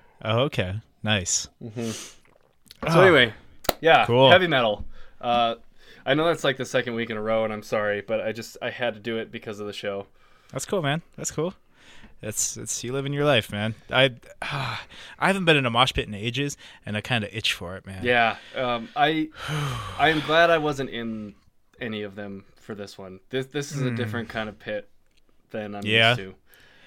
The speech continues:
Speaker 1: Yeah. I, I think sometimes you get in pits and people have really good, uh, manners. You know, they're, if, if someone gets sucked in, they'll pull 'em out, or if someone loses a shoe, they'll hold it up. But sometimes you go in a mosh pit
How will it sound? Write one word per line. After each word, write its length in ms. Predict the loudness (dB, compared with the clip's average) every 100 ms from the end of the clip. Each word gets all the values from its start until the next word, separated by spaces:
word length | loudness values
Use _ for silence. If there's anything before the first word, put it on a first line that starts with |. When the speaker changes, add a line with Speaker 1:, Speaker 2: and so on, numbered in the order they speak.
| -20 -20 -20 -20 _ _ -10
Speaker 1:
Yeah. 1000 | -4 -2 2 4 6 6 4 2 0 -4 -14 _ _ _ _ _ _ -6
I, 180 | -6 -6 _ -10
I 220 | -2 -2 -4 -10 -14 -16 _ -20 -20 -20
think 220 | -6 -2 2
sometimes 440 | 2 2 0 0
you 60 | 2
get 120 | 2
in 80 | 2
pits 320 | 0 2 -2
and 160 | -4
people 260 | -4 -4 2
have 140 | 0 0
really 220 | -4 -4
good, 340 | -2 0 0
uh, 260 | -2 -2 -2
manners. 520 | 0 2 2 2 0
You 60 | -2
know, 140 | -2
they're, 160 | -2 -6 -8 -18
if, 140 | -16
if 120 | -10 -6
someone 260 | -4 -2
gets 180 | -2 0
sucked 300 | 2 0 0
in, 340 | 2 2 0
they'll 320 | -2 -2 -2 -6 _ _ -4
pull 240 | 2 2
'em 100 | 2
out, 380 | 2 0 0 -4
or 280 | -4 -4 -8 -12 -18 -6
if 80 | -2
someone 200 | 0 0
loses 320 | 0 0 2
a 20 |
shoe, 320 | 2 2 0
they'll 140 | 0 -2
hold 220 | -2 -4
it 60 | -2
up. 260 | -2 -4 -2
But 260 | -4 -4 0
sometimes 640 | 0 0 0 0 0 -2
you 60 |
go 60 | -2
in 60 | 0
a 40 |
mosh 240 | 2 2 2
pit 240 | -2 -2